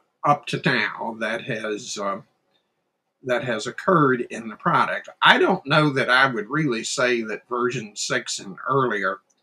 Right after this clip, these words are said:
had what we would really refer to as privilege sets. It's actually been so long since I've taken a look at that, that I ought to go back and take a look at it.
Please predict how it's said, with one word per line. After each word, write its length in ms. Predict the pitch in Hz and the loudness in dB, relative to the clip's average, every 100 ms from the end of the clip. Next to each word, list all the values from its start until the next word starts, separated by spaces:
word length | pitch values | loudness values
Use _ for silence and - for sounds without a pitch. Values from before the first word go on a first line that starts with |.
| _ _ _ _ _ _ | _ _ _ _ _ _
had 380 | - 156 143 123 | -2 4 4 4
what 180 | 147 - | -2 0
we 120 | 123 | 0
would 200 | 110 107 | 0 -2
really 320 | 139 139 117 | 0 2 0
refer 480 | 101 101 - 135 123 | -4 -10 -6 -2 -2
to 260 | 123 131 98 | 0 -4 -4
as 140 | 92 | -8
privilege 560 | - 160 131 - 95 - | 0 2 2 -2 -8 -6
sets. 400 | 95 73 - - | -4 -4 -6 -10
It's 220 | - - - | -10 -6 2
actually 460 | 156 165 - 123 120 | 4 4 0 -2 -2
been 300 | 117 107 - | -4 -6 -4
so 200 | - 170 | 0 2
long 460 | 147 143 - 107 | 4 4 2 -2
since 280 | - 123 113 | -6 -8 -2
I've 200 | 113 - | -4 0
taken 300 | 131 127 - | -2 -2 -4
a 40 | 135 | -4
look 200 | 147 - | -4 -4
at 120 | - | -6
that, 240 | 87 101 - | -2 -2 -4
that 140 | 82 | -2
I 100 | 98 - | -2 -2
ought 180 | - 135 | -2 0
to 60 | 120 | 0
go 180 | 107 | -4
back 360 | 101 101 98 - - 101 | -4 0 0 -2 -8 -10
and 180 | 92 92 | -10 0
take 240 | 92 - | 2 2
a 60 | 95 | -2
look 280 | 90 80 - | -6 -10 -12
at 440 | - - - - | -14 -12 -12 -10
it. 80 | - | -12